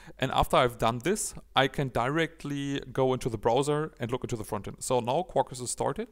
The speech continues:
And now here, I al-, already opened this in the browser. So I go on localhost, clone eighty eighty, frontend apps source index H T M L.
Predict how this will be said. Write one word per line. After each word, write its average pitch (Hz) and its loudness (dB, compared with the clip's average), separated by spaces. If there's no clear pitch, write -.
And 135 2
now 147 0
here, 185 -4
I 139 2
al-, 143 0
already 139 2
opened - -2
this 160 -4
in 135 -6
the 120 -4
browser. 143 0
So - -6
I 135 2
go 135 2
on 131 -2
localhost, 139 -2
clone 147 0
eighty 131 -2
eighty, 175 -4
frontend 143 0
apps - -2
source - -4
index 156 -6
H - -8
T 185 -6
M 180 -6
L. 202 -4